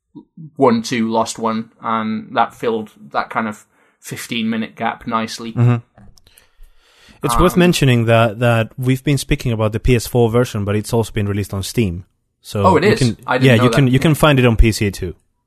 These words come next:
Speaker 1: There's no crossplay, though, I guess.
Speaker 3: No, there is no crossplay. At least
Speaker 1: No.
Speaker 3: as for now. I don't know if it will ever have crossplay, but right now it doesn't.
Speaker 1: Right,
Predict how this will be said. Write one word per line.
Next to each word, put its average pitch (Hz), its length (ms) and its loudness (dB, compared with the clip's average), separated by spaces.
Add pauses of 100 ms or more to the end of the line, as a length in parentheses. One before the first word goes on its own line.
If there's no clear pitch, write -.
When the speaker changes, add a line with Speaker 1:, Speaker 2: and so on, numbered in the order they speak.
(500)
Speaker 1:
There's 123 140 -2
no 151 140 4
crossplay, 113 420 -2
though, 113 180 -10 (120)
I - 60 -14
guess. - 320 -14
Speaker 3:
No, 110 220 2
there 110 160 0
is 107 140 2
no 107 120 2
crossplay. - 420 -14 (280)
At 131 200 -2
least 139 340 4
Speaker 1:
No. 131 80 4
Speaker 3:
as 123 80 0
for 113 120 -6
now. 101 200 -2
I 110 100 0
don't 123 140 2
know 123 100 2
if 117 140 0
it 117 180 -4
will 104 380 0
ever 143 320 4
have 151 260 0
crossplay, 160 500 0
but 104 140 -2
right 98 140 0
now 135 320 -2
it 123 80 -10
doesn't. 95 360 -6 (720)
Speaker 1:
Right, 117 220 -6